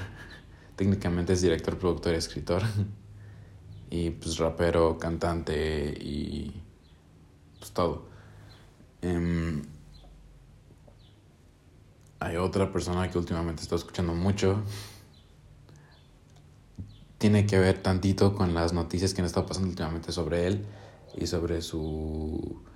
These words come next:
divorcio y lo que sea con Kim Kardashian, Kanye West, que ese vato está loco y es un genio y es un imbécil. <laughs> Como Elon Musk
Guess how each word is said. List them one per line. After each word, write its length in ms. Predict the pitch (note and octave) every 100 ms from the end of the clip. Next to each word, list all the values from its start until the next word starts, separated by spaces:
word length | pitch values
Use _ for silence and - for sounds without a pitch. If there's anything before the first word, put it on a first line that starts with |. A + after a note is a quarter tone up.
| - -
divorcio 680 | E2 D#2 F2+ F2 F#2 F2
y 60 | E2
lo 160 | D#2 D2+
que 100 | D#2+
sea 420 | E2+ E2 E2 E2+
con 220 | D#2 D2
Kim 240 | C#2+ E2+
Kardashian, 580 | D#2+ E2 D#2 D#2 F#2 F2
Kanye 340 | - E2 E2 D2
West, 440 | E2 F#2+ G2 - - - - - - - -
que 80 |
ese 160 | F2 E2
vato 400 | E2 E2 - D2+
está 260 | C#2+ D#2 D2
loco 580 | D2 D2+ - F#2 G2+ - - - - - - - -
y 160 | - D2+
es 120 | D#2
un 140 | E2+ D2
genio 360 | E2 E2+ F2
y 80 | E2
es 120 | D#2+
un 100 | D#2+
imbécil. 600 | D#2 D#2 D#2+ E2+ E2+ G2 - - - - - - - -
<laughs> 440 | - A#2 A2 G#2+ - - - - - - - - - - -
Como 840 | - D2+ D#2+ D#2+ D#2+ D#2+ D#2+ D#2+ D#2+ D2+ - - - - -
Elon 340 | F2+ F2+ D#2+ E2
Musk 360 | G2 F#2+ -